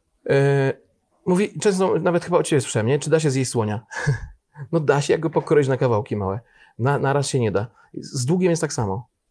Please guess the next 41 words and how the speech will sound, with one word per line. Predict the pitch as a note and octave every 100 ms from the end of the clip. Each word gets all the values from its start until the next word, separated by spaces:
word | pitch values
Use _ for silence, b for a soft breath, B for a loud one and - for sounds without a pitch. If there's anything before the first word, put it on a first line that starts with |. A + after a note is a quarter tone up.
| _ B2+
Jak | B2 - -
patrzysz | E3 D#3+
na | C#3
niego | C#3+ C3+
w |
kategoriach: | - C3 C3+ A#2+ -
„Jezu, | B2 D#3 C#3 A#2+
dwieście | A2+ C#3 C#3
tysięcy”, | C3 B2 G2+ A2
nie | F#3
ma | G#3
szans, | E3 G#2 -
albo | A2+ C#3+
milion, | D#3+ A#2 A2
nie | F3
ma | D#3+
szans. | - G#2 - -
Okej, | - - G2+ B2+ - _ _ _ - -
w |
takiej | D#3+ G3 F3
perspektywie | E3+ D#3+ D#3+ D3
nie | B2+
ma | A2 G#2+ b b b
szans. | - G2 A2+ - _ b b b b _ -
Ale | A#2+
w | B2
perspektywie, | C#3 D3 C#3+ D3 D3
że | C3
przez | - B2
dziesięć | C3+ D#3 B2+
lat | B2+ -
to | A#2+
jest | A2 -
tylko | A2+ G#2+
tysiąc | - A#2 G#2+
złotych | A2 A2 G#2 - A2
miesięcznie, | G#2+ A2 G#2 D3+ D3
albo | G2+ F2+
pięćset | A2 B2
złotych | A#2+ B2
miesięcznie, | A#2+ C3+ C3+ -